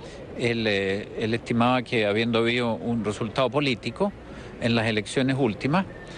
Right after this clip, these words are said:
que no fue bueno para, para los partidos de la Alianza, no, no catastrófico, pero no bueno, también era conveniente que hubiera un resultado,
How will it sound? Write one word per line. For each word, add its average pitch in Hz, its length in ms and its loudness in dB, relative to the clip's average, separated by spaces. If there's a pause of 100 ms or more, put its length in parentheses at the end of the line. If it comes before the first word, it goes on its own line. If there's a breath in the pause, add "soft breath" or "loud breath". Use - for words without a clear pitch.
(180 loud breath)
que 135 120 2
no 123 120 4
fue 135 120 2
bueno 120 380 2
para, 101 400 0
para 104 340 0
los 98 140 -4
partidos 113 380 0
de 127 80 2
la 143 80 2
Alianza, 139 420 0
no, 110 200 2
no 117 200 2
catastrófico, 127 720 -2
pero 104 160 2
no 139 160 4
bueno, 131 340 0 (540 loud breath)
también 139 320 0
era 156 300 2
conveniente 147 600 0
que 139 120 0
hubiera 151 200 4
un 151 100 0
resultado, 156 680 2